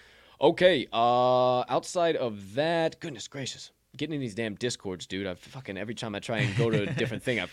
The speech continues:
Speaker 1: accidentally click on the Discord and another notification. Uh, let's see here. Totals wrapping it up, and then, uh, in summary, if we got anything else, uh, the old Buccaneers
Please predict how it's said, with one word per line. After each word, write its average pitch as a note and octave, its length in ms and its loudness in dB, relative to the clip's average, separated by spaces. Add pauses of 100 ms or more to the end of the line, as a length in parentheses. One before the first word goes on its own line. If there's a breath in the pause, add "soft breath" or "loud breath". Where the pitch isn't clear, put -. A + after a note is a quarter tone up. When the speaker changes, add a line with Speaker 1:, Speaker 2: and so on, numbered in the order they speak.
Speaker 1:
accidentally A2 360 -4
click A2+ 260 -8
on G#2 60 -4
the G2 80 -6
Discord G2 420 -4
and G2 180 -2
another G2+ 140 -6
notification. G#2+ 680 -4 (400 loud breath)
Uh, A#2 380 6
let's D#3 160 4
see D#3+ 180 2
here. D#3+ 140 4
Totals D#3+ 480 2
wrapping D3+ 380 2
it C3+ 80 2
up, D3 240 6
and B2 100 -2
then, A#2+ 240 -2
uh, A#2 280 0
in A2 180 -4
summary, B2+ 300 -4
if A2 100 -12
we A2+ 60 -6
got A2 180 -2
anything G2+ 360 -6
else, G#2+ 400 0
uh, F2+ 680 0
the F#2+ 140 -2
old B2 160 0
Buccaneers A#2 680 -2